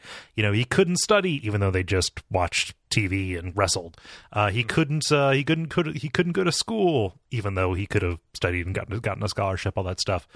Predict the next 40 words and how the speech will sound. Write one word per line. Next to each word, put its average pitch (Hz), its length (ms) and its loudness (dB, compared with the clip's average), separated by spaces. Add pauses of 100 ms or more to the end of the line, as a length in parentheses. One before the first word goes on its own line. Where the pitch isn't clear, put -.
(220)
He 110 100 -4
had 101 80 -2
to 135 80 -4
go 190 80 2
to 202 80 2
war 190 760 2
and, 104 560 -4
you 110 100 -8
know, 95 200 -4 (100)
ultimately 101 420 0
became 101 720 -2
addicted 101 460 -4 (240)
to 175 400 0
heroin, 123 800 -2 (580)
um, 95 560 0 (180)
because 110 640 0
of 98 140 0
that, 95 220 0
and 104 80 -6
explaining 98 360 -4
just - 260 -4
how 104 180 0
they, 90 320 -2 (300)
how 143 100 2
they 151 100 4
dragged 170 260 4
each 139 140 2
other 123 180 2
down 113 300 4
until 104 260 -2
they, 98 240 -2
until 107 220 -2
they 101 120 -2
switched - 300 -4
places. - 440 -2
You 131 40 0
know, 120 60 2
we 117 140 2
beat 156 280 0
the, 110 320 2